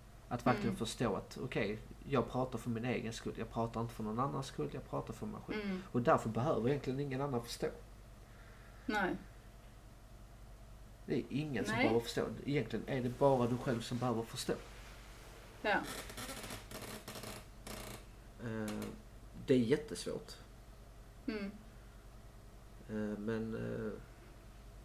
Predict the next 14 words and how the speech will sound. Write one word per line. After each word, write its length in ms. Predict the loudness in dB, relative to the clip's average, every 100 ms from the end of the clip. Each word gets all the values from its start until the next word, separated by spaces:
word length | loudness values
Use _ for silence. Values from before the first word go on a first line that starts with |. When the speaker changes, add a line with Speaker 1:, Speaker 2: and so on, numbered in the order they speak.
| -14 -14 -14 -14 -12 -12 -12 -14 -12
Speaker 1:
för 140 | 2 6
mig 260 | 8 8
har 100 | 6
det 60 | 4
varit 200 | 2 2
vä-, 360 | 0 0 0
väldigt 380 | 2 2 0 -6
lärorikt. 720 | -6 -6 -6 -6 -8 -10 -12 -14 -16 -16 -16 -18 -18 -14 -12 -12 -14 -14 -14 -6
Speaker 2:
Ja, 120 | 0 4
men 100 | 6
det 60 | 8
blir 220 | 8 6
det 60 |
ju. 140 | 4